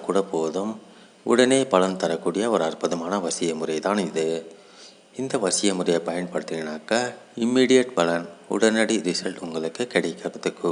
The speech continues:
உண்டான வாய்ப்புகள் மிக அதிகம். இது வந்து முழுக்க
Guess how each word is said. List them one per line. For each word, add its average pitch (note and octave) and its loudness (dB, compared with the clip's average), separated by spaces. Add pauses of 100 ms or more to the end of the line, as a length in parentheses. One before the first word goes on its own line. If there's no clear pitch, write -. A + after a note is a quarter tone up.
உண்டான E2 0
வாய்ப்புகள் A2 4 (120)
மிக F2 4
அதிகம். E2+ -2 (1040)
இது C3 4
வந்து C3 4
முழுக்க G2+ 0